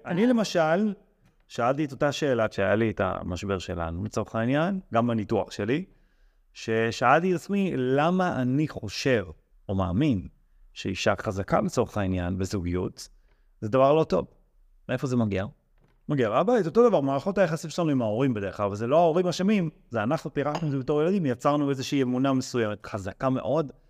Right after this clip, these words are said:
Speaker 2: שלא מאפשרת לנו להתקדם קדימה, לנתץ אותה.
Speaker 1: רציתי שנייה להשלים את השאלה ששאלת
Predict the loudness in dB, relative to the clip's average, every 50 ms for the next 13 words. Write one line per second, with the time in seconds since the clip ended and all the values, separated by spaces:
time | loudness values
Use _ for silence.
0 | _ _ _ -8 -2 0 0 2 2 0 0 2 0 0 2 2 0 2 0 0
1 | -2 -2 -2 -2 -2 -2 -2 0 2 2 2 2 0 0 -2 -2 -2 0 0 0
2 | 0 -2 -6 -10 -10 -12 -12 -14 _ _ -20 -20 _ -16 -12 -8 -8 -8 -8 -6
3 | -6 -4 -4 -4 -6 -8 -10 -10 -8 -6 -6 -4 -6 -6 -8 -8 -8 -10 -8 -8
4 | -6 -6 -6 -8 -8 -4 -2 -2 -2 -2 -4 -6